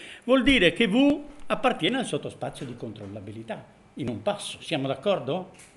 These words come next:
Eh, e quanto vale A per V? Uguale a zero,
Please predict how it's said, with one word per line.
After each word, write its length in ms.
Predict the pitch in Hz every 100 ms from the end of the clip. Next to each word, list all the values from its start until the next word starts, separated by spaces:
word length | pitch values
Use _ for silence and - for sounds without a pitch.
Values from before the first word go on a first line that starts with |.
| _ _ _ _ _ _ _ _ _ _
Eh, 260 | 214 165 151
e 120 | 170
quanto 280 | 196 208 208
vale 320 | 175 123 117
A 100 | 113 117
per 140 | 117
V? 220 | 107 110 104 - - - - - - - - - - -
Uguale 340 | - 170 170
a 120 | 165
zero, 380 | 98 101 190 180